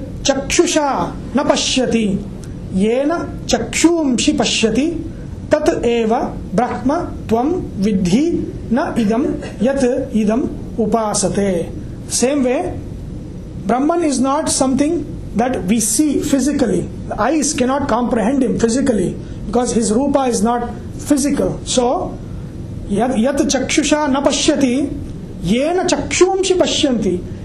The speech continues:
It is he who gives the power to the eyes to see.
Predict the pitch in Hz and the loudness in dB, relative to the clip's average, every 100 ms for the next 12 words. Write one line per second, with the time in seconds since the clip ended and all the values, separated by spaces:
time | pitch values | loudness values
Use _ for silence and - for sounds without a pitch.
0 | - 202 247 190 294 359 277 208 247 208 | -4 0 2 2 2 2 2 2 2 2
1 | 349 339 262 - 254 302 247 196 - 220 | 2 2 0 2 2 2 0 0 0 0
2 | 196 240 262 196 - - - 240 - - | 2 2 2 0 -4 -8 -4 -2 0 0
3 | 311 185 151 | 2 0 -2